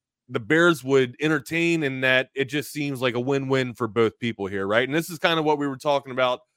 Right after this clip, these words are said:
uh, last week and yesterday. And of course, everybody else, all the na-, all the other national pundits are making it come to fruition as well. Um, the Bears would receive this year's eighth pick, uh,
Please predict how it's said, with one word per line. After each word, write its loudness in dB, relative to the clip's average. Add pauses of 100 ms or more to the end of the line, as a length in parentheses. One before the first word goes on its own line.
(200)
uh, -6
last 0
week -4 (120)
and -2 (200)
yesterday. -4
And -6
of -12
course, 0 (680)
everybody 4
else, 2
all -2
the -2
na-, -6
all 2
the -14 (140)
other 4
national -2
pundits -6
are -2
making -6
it -10
come -8
to -8
fruition -6
as -12
well. 0 (200)
Um, 4 (220)
the 2
Bears 6
would 6
receive -2 (300)
this 2
year's 2
eighth 0
pick, 2 (220)
uh, 4